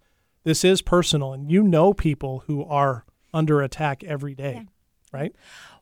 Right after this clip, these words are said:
Speaker 2: Well, one of my, uh, friends, we became friends through the war.
Speaker 1: Mm-hmm.
Speaker 2: We met each other. We actually have not met each other in person.
Speaker 1: Oh, wow.
Speaker 2: But we connected, um, through helping people.
Speaker 1: Okay.
Speaker 2: So she is, she lives near Odessa.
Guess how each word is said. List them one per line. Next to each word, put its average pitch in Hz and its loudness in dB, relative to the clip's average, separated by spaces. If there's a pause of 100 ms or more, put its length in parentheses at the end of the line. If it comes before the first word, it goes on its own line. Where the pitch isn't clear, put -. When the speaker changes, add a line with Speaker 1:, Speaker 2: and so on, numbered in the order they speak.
(180)
Speaker 2:
Well, 240 0
one 240 2
of 277 -2
my, 220 -2
uh, 190 -8
friends, 190 -4 (220)
we 202 -6
became 208 -6
friends 190 -12 (200)
through 196 -10
the 185 -6
war. 165 -8 (260)
Speaker 1:
Mm-hmm. 127 -14
Speaker 2:
We 185 -6
met 180 -6
each 190 -12
other. 175 -6 (180)
We 254 0
actually 196 -2
have 226 -4
not 247 -8 (100)
met 196 -6
each 190 -12
other 180 -4
in 165 -14
person. - -20
Speaker 1:
Oh, 156 2
wow. 143 2
Speaker 2:
But 196 -2
we 208 0
connected, 202 -6 (280)
um, 165 -10 (480)
through 190 -4
helping 175 -6
people. - -20 (120)
Speaker 1:
Okay. 151 -4
Speaker 2:
So 180 2
she 202 -8
is, 185 -6 (140)
she - -18
lives 190 -10
near 196 -4
Odessa. 160 -6